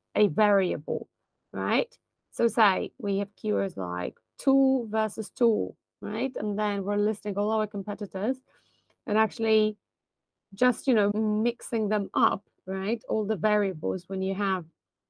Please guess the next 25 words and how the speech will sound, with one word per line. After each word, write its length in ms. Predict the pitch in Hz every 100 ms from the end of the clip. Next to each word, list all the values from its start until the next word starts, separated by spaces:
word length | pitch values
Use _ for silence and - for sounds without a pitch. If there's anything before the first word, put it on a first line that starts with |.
| _
twenty 340 | 220 208 -
competitors, 1000 | - 196 - 202 - - 190 196 269 - _ _ _ _ _ _ _ _ - 160 -
then 160 | 226 214
you 100 | 208
can 140 | 208
already 400 | 202 202 196 202
arrive 400 | 190 196 190 185
at, 140 | -
like, 180 | 190 185
hundreds 540 | - 208 196 196 196 -
and 160 | 190
thousands 560 | - 185 202 196 196 190
of 120 | 196 - _
keyword 420 | - - 208 196 -
combinations, 760 | 202 190 185 190 196 247 269
depending 580 | - - 196 190 185 185 -
on 380 | 202 185 180 175 _ _ _
how 240 | - 214 208
many 600 | 208 196 190 190 190 180 _
items 460 | 190 190 208 196 -
you 80 | 208 -
pick 240 | 277 381 - -
from 220 | 294 302
that 160 | 320 - -
pool. 360 | 311 320 381